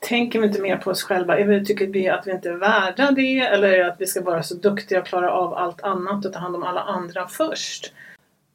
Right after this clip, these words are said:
Men många orsak-, må-, många andra orsaker, eh, du gick ju igenom många av dem, men som jag brukar nämna när jag är ute och, och pratar med kvinnor, och det är den här ständiga uppkopplingen som vi alla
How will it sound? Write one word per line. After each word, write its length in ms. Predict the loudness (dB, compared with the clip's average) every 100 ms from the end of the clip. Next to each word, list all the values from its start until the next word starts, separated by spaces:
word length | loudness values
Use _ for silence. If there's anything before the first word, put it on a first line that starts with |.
| -4
Men 300 | 2 4 4
många 500 | 2 4 4 4 0
orsak-, 540 | -2 0 0 0 0
må-, 240 | 0 -2 -2
många 260 | -2 -2
andra 440 | -2 -2 0 0 0
orsaker, 800 | 0 -2 -2 -4 -4 -4 -2 -2
eh, 40 |
du 180 | -2 -2
gick 300 | -2 -2 -4
ju 60 |
igenom 280 | -4 -4 -2
många 320 | 0 0 0 0
av 180 | -2
dem, 160 | -4 -8
men 340 | -8 -10 -14 -20 _ _ _ _
som 200 | -8 0
jag 160 | 2 2
brukar 220 | 2 0
nämna 440 | 2 2 0 -4
när 160 | -4 -4
jag 100 | -6
är 80 | -6
ute 180 | -6 -6
och, 380 | -6 -6 -6 -8
och 160 | -12
pratar 440 | -10 -8 -8 -8 -6
med 280 | -4 -6 -8 _ _ -10
kvinnor, 420 | -6 -4 -4 -6
och 60 |
det 140 | -2 -2
är 60 |
den 120 | -2 -2
här 140 | -6
ständiga 480 | -6 -6 -4 -4 -6
uppkopplingen 960 | -6 -10 -14 -14 -12 -10 -8 -8 -8 -10
som 280 | -10 -10
vi 220 | -8 -10 -10
alla 440 | -10 -8 -8 -10